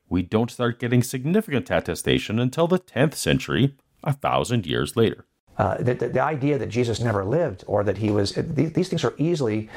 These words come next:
Speaker 2: uh, countered by just the evidence of manuscripts.
Speaker 1: The case for historical Jesus rarely relies upon biblical manuscript evidence. We can argue about their veracity,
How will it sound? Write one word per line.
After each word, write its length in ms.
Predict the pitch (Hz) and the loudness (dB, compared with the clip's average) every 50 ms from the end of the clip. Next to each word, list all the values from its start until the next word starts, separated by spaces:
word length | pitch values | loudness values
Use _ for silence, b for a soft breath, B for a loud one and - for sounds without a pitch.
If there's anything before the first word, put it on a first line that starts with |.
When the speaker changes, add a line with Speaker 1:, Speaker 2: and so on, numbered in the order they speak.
| B B B B B | B B B B B
Speaker 2:
uh, 200 | - - 104 98 | 0 0 0 0
countered 500 | - - - 156 170 190 143 107 92 107 | 0 -2 -2 0 0 0 0 -2 -2 -2
by 160 | 107 101 104 110 | 0 0 2 2
just 200 | 117 123 - - | 0 0 0 -2
the 200 | 107 104 - 135 | -4 -2 0 0
evidence 340 | 139 147 139 131 120 113 - | 0 2 0 -2 -2 -2 -4
of 200 | - 101 98 107 | -4 -2 -2 -2
manuscripts. 840 | 110 117 123 147 185 175 117 95 - - - - - - - - - | -2 0 2 2 2 0 0 -2 -2 0 0 0 0 -2 -8 -2 -2
Speaker 1:
The 100 | 202 202 | -2 -2
case 280 | - - 208 208 - | 4 4 4 4 4
for 160 | - - 196 | 0 -4 -2
historical 500 | 196 190 - - 139 131 139 131 143 139 | -2 -2 -2 -2 -2 -2 0 0 0 -2
Jesus 460 | 120 107 107 107 107 104 120 117 - - | -2 0 0 0 2 2 2 0 0 -2
rarely 760 | 85 80 80 80 80 90 95 107 127 156 156 117 92 87 82 | -4 -4 -4 -6 -4 -2 0 0 2 2 0 0 -2 -2 -2
relies 460 | 80 85 82 82 85 87 90 87 85 | -2 -2 0 2 4 4 2 2 -2
upon 320 | 95 - - 90 90 87 85 | -6 -4 0 0 2 2 2
biblical 340 | 95 95 95 95 - - 82 | 0 0 0 -2 -4 -2 -4
manuscript 640 | 76 82 98 117 110 87 - - - - - - | -2 0 2 2 2 2 0 -2 -6 -4 -2 -4
evidence. 480 | - - - - - - - - - _ | -4 -2 -2 -2 -2 -4 -4 -14 -20 _
We 280 | - - - - 175 180 | -14 -4 0 0 0 0
can 280 | - - 247 254 240 165 | 0 -2 -2 -2 0 0
argue 360 | 101 90 95 107 120 151 165 | 0 0 -2 -2 -4 -4 0
about 240 | 131 131 143 139 - | 2 2 2 2 0
their 180 | 92 98 107 | 0 0 0
veracity, 680 | 104 98 82 67 64 67 78 - - - 131 160 175 - | 2 2 0 0 0 -2 -6 -4 2 2 4 2 2 -4